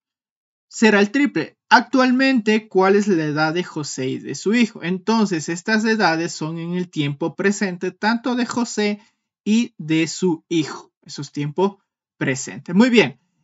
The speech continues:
Entonces, eh, vamos a ir tomando las respuestas. Vamos a ir tomando las opciones. Entonces, pongámosle aquí. Como aquí vamos a tomar cada uno de ellos. A ver, pongámosle aquí el presente. Muy bien.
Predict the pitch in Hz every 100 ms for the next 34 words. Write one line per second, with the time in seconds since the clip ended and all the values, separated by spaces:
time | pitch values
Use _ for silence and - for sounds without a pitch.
0 | _ 226 233 233 214 208 208 208 208 208
1 | 175 170 165 170 220 220 220 220 202 202
2 | 208 208 196 202 196 - 170 170 214 254
3 | - 147 156 151 165 - - 151 147 165
4 | 160 185 - - 392 392 349 - - 349
5 | 180 - 175 160 190 170 143 143 151 -
6 | 165 165 190 190 220 - 214 311 - -
7 | - _ _ 147 135 127 165 165 175 170
8 | 175 196 196 165 170 - _ _ _ _
9 | _ _ - 135 160 185 202 208 214 165
10 | 170 175 - _ _ _ _ _ 110 120
11 | 120 - 170 165 147 135 113 - 156 151
12 | 156 143 - 127 107 - 160 202 185 175
13 | 240